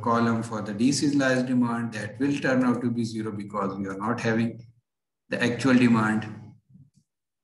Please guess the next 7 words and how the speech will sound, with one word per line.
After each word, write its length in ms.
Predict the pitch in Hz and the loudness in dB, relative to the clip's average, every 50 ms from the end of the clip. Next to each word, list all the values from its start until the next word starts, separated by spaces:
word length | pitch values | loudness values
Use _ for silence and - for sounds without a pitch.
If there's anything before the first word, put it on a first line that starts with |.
| _ _ _ _ _ _ _ _ - | _ _ _ _ _ _ _ _ -4
And 320 | - 117 117 113 113 110 117 | -2 0 2 2 2 2 4
we 120 | 135 143 | 2 2
can 280 | 143 - 156 151 147 139 | 2 0 0 2 2 2
actually 400 | 120 107 - - 113 107 107 101 | 2 0 -2 -2 -4 -2 -2 -4
drag, 440 | 98 - 110 107 104 104 104 101 101 - - - - - _ _ _ _ _ _ _ _ _ - - | -4 -4 -4 -2 -2 -2 -4 -6 -8 -12 -16 -20 -20 -20 _ _ _ _ _ _ _ _ _ -14 -10
uh, 220 | 107 104 104 101 | -8 -6 -4 -4
the 640 | 101 101 101 110 110 107 107 104 104 104 104 104 - | -4 -4 -2 -2 0 0 0 0 0 -2 -2 -4 -6